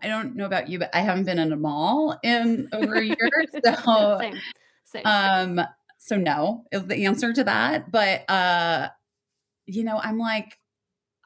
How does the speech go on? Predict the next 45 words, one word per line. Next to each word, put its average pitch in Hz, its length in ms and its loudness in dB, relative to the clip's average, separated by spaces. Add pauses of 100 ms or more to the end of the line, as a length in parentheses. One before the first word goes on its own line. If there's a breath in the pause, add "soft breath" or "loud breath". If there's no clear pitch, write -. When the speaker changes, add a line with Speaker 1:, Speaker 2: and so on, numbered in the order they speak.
(100)
Speaker 1:
uh, - 240 -16 (720)
anytime 240 540 2
I 175 80 2
pass 180 400 -2
one, 156 600 -2 (320)
I 165 140 2
will 170 260 -2
go 151 260 -2
in. 139 520 -6
Speaker 2:
Mm-hmm. 180 800 -4
Speaker 1:
Um, 156 580 0 (440)
but 247 140 -4
yeah, 277 140 2
do 220 120 0
they 214 80 0
still 233 200 -4
have 185 200 -2
the 196 60 -4
body 160 240 0
butter? 247 400 -2 (140)
Speaker 2:
They 254 120 -4
do. 240 240 -2
That's 220 240 -10
what 254 80 -6
I 254 60 -4
was 247 100 -6
gonna 240 180 -6
recommend. 226 440 -10
It's 190 140 -16
such - 180 -16
a 208 60 -14
hug. 185 340 -14
They 220 100 -4
did 247 160 -4
an 285 80 2
amazing, 240 680 -4
uh, 214 280 -6
advent 202 320 -10
calendar 180 320 -14
for - 80 -20
Christmas, 180 460 -18
which - 160 -16
I 185 80 -12
had, 175 280 -12
and 175 440 -14